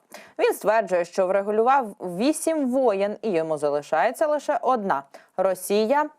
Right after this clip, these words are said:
та Україна. За останній місяць, за його словами, загинуло двадцять п'ять тисяч солдатів із обох сторін. Також Трамп каже, що мав дуже хороші стосунки із Путіним і вважав, що врегулювання цієї війни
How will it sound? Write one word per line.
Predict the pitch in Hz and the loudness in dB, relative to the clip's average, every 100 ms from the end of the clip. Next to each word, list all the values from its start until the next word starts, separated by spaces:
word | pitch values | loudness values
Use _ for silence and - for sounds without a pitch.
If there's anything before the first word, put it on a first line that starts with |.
| _ | _
та | 180 | -2
Україна. | 175 - 208 185 175 143 - - - | 0 -2 -2 -2 -2 -4 -6 -16 -4
За | 254 | -2
останній | 294 359 294 | 2 2 2
місяць, | 233 277 220 175 | 0 0 0 0
за | |
його | 185 190 | 0 0
словами, | 190 202 240 196 | 0 0 0 0
загинуло | 180 214 214 196 | -2 0 0 -2
двадцять | 170 226 311 269 | -2 -2 -2 -2
п'ять | 214 226 226 | 0 0 -2
тисяч | 170 185 180 | -4 -4 -4
солдатів | - 190 180 208 262 311 - - | -2 -2 2 0 2 -4 -4 -2
із | 220 240 233 - | -2 -2 -4 -2
обох | 180 151 170 - - _ | 0 0 0 -2 -14 _
сторін. | - - 202 147 - - - _ - | -10 -4 -2 -4 -10 -20 -20 _ -2
Також | 320 320 226 | 0 0 -4
Трамп | - 254 233 190 - | 0 2 2 0 -2
каже, | 262 262 214 185 165 | 2 4 2 -2 -6
що | - 202 | -4 -4
мав | 185 165 196 190 | -2 2 2 2
дуже | 170 175 160 | -2 0 -2
хороші | 151 151 143 143 151 - 254 | -2 -2 0 0 -2 -2 -2
стосунки | 254 233 196 196 220 | -2 -2 -2 0 0
із | 214 | 0
Путіним | - 233 233 226 226 | 0 0 2 0 0
і | 226 302 | -2 0
вважав, | 208 175 170 220 226 | 2 2 2 2 0
що | - 170 | -4 -2
врегулювання | 170 170 180 190 175 220 269 285 | 0 0 0 -2 0 0 0 -4
цієї | - 277 285 | -4 -2 -2
війни | 277 285 285 | -2 -2 -4